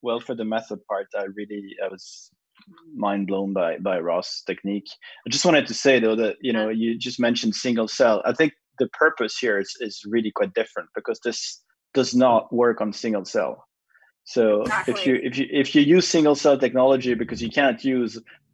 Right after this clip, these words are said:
Speaker 1: you know, billions of cells to do what you want to do, then, then you can't do what he's doing. So, but that said, it's absolutely amazing, and, um, I really like the way how he connected that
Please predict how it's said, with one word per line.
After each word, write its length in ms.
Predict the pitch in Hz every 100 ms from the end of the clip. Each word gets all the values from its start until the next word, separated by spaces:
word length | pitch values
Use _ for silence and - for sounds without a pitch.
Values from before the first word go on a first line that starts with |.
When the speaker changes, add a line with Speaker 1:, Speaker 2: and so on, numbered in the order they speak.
| _ _ -
Speaker 1:
you 120 | 151
know, 160 | 120 110
billions 500 | 104 160 156 151 127
of 120 | 123
cells 440 | - 131 117 110 -
to 120 | 110
do 160 | 110 120
what 240 | 107 -
you 60 | 117
want 140 | 107
to 60 | 104
do, 180 | 120 110
then, 300 | 110 107 101
then 240 | 113 107
you 100 | 104
can't 260 | 98 120 101
do 100 | 107
what 160 | 98 95
he's 140 | 92
doing. 340 | 101 90 80 -
So, 400 | - 117 101 - -
but 140 | 113
that 180 | 131 135
said, 280 | - 131 101
it's 220 | 95 -
absolutely 560 | 104 - - 101 - 104
amazing, 500 | 95 95 92 78 80 - - -
and, 80 |
um, 340 | 85 82 80 82 _ _ - _ _ -
I 60 | 110
really 260 | 147 175
like 260 | 135 135 123
the 80 | 113
way 380 | 110 113 107 -
how 220 | 117 113
he 60 | 98
connected 460 | - 107 107 98 85
that 200 | 107